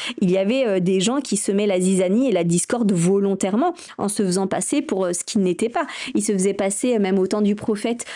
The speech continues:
euh, pour des musulmans, mais c'était juste pour entrer, euh, dans la communauté musulmane et ensuite semer la discorde une fois que le prophète avait le dos tourné. Donc ça, on sait que ça existait il y a déjà des milliers d'années, donc pourquoi ça n'existerait pas aujourd'hui, euh, à, dans, dans notre,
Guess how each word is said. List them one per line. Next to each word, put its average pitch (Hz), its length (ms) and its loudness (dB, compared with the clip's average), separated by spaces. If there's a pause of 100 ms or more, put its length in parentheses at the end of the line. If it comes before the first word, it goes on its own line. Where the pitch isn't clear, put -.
(160)
euh, 180 100 0
pour 269 320 -2
des 214 140 2
musulmans, 202 540 2
mais 233 80 2
c'était 196 280 0
juste 247 240 0
pour 185 340 -2
entrer, 277 540 -2 (380)
euh, 180 60 0
dans 262 380 0
la 196 140 0
communauté 196 540 0
musulmane 202 500 2
et 214 60 2
ensuite 190 320 -4
semer 202 280 0
la 185 120 2
discorde 226 420 0
une 202 100 2
fois 233 160 -4
que 233 100 -4
le 180 60 -2
prophète 208 360 -4
avait 180 180 0
le 180 60 0
dos 180 140 0
tourné. 285 420 -2 (420)
Donc 202 180 0
ça, 311 200 -2
on 220 120 0
sait 392 300 0
que - 80 -6
ça 202 140 -2
existait 196 500 0
il 240 100 2
y 208 60 0
a 202 60 0
déjà 202 260 0
des 208 120 0
milliers 202 380 2
d'années, 202 320 0
donc 185 160 0
pourquoi 262 280 -4
ça 269 120 -2
n'existerait 220 640 0
pas 233 160 -2
aujourd'hui, 226 640 0 (320)
euh, 190 440 0
à, - 300 -4
dans, 208 360 0
dans 208 220 0
notre, 202 540 0